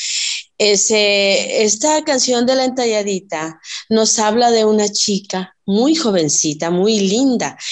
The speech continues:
que le encanta lucir por sí misma, porque a las mujeres les gusta, nos gusta vernos bonitas para nosotras mismas, pero esta seño-, esta niña está, eh, prometida en matrimonio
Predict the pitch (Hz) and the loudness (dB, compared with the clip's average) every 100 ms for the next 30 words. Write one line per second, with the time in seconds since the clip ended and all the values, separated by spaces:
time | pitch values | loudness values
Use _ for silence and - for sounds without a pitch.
0 | - - 247 247 240 240 285 302 370 285 | -10 -2 2 4 4 2 2 2 2 2
1 | - 302 320 - 240 - 294 285 311 349 | 0 -2 -4 -4 -4 -2 0 0 2 0
2 | 311 208 151 - - - 202 202 233 226 | -2 -6 -8 -12 -18 -8 -6 -2 0 0
3 | 233 208 226 285 311 285 214 208 208 285 | 0 -2 -2 -2 -2 -2 -2 -4 -4 -2
4 | 285 220 208 196 277 - 330 220 208 240 | -4 -2 -4 -4 -4 -2 0 -2 -2 -4
5 | 240 214 202 240 247 262 214 185 190 - | -4 -4 -4 -6 -4 -2 -2 -2 -4 -6
6 | - 220 233 285 269 185 160 - - - | -4 -2 0 -2 -2 -2 -4 -8 -8 -6
7 | 277 - 208 208 247 233 220 214 208 202 | -6 -2 -2 0 0 0 0 0 -2 -2
8 | 240 240 233 240 240 - 208 214 - - | -2 0 0 0 -2 -4 -6 -6 -12 -18
9 | - - 196 190 202 202 196 214 214 233 | -18 -10 -8 -2 2 2 2 2 4 2
10 | 202 196 185 185 202 | 2 0 2 2 2